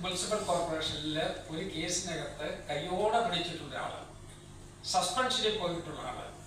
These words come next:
തിരിമറി നടത്തി എന്ന റെക്കോർഡിനകത്ത് ക-, രേഖകളുള്ള ഒരാള്, അദ്ദേഹത്തെ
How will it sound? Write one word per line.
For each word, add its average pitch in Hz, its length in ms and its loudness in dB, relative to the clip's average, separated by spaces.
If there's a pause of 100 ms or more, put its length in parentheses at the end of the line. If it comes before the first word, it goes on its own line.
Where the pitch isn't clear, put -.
(640)
തിരിമറി 233 420 4
നടത്തി 180 420 4 (140)
എന്ന 185 220 2
റെക്കോർഡിനകത്ത് 180 920 2 (320)
ക-, 180 260 6
രേഖകളുള്ള 180 540 2
ഒരാള്, - 300 0 (760)
അദ്ദേഹത്തെ 170 460 4